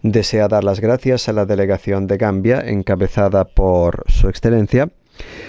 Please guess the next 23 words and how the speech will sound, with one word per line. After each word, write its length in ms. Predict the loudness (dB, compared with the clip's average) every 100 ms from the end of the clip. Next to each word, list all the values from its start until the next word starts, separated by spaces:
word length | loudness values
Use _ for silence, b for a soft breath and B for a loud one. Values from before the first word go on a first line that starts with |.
| B B B B B -20 _ _ _ _ _
Abubakar 920 | 0 2 0 0 0 2 2 -2 -4 -12 -2
M. 400 | 2 4 2 0
Tambadu, 580 | 0 0 2 0 0 -6 b b b
fiscal 460 | 2 2 2 0 0
general 480 | 0 2 2 2
y 60 | 0
ministro 360 | 0 0 -2 -2
de 80 |
Justicia, 560 | 2 2 2 0 -2 -2 -6 _ _ _ B B B B B -2
y 120 | 0
a 100 | 0
todas 240 | 0 0
las 140 | 0 0
delegaciones 600 | -2 -2 -2 -2 -4 -4
que 80 | -4
participaron 880 | -4 -4 -4 -2 0 2 0 0 -2
por 300 | 0 0 0
su 540 | -4 -4 -2 -2 -4 -2
participación 880 | -2 -2 -4 -2 -2 0 0 2 -2
activa 420 | -4 -2 0 0
en 100 | 0
el 100 | -2
epu 240 | -2 -4